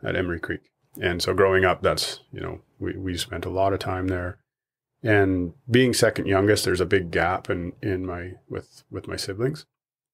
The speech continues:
And so <laughs> we were, we were fishing at, at, uh, in Yale, and on the last day, we used to pack all our fish up the hill. And so,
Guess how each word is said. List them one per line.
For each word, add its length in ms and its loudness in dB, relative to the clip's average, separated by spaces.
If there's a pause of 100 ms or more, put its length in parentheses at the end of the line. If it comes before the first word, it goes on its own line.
(600)
And 140 2
so 400 4 (120)
<laughs> 120 -20
we 280 -2
were, 300 -2 (140)
we 120 0
were 100 0
fishing 440 2
at, 160 0 (920)
at, 380 -6
uh, 320 -6 (260)
in 160 2
Yale, 420 -2
and 200 -10 (800)
on 120 6
the 80 6
last 360 4
day, 260 4 (600)
we 140 4
used 140 4
to 80 -2
pack 280 0
all 120 4
our 80 -2
fish 260 -2
up 120 -8
the 100 -4
hill. 300 -6 (140)
And 300 0
so, 500 -2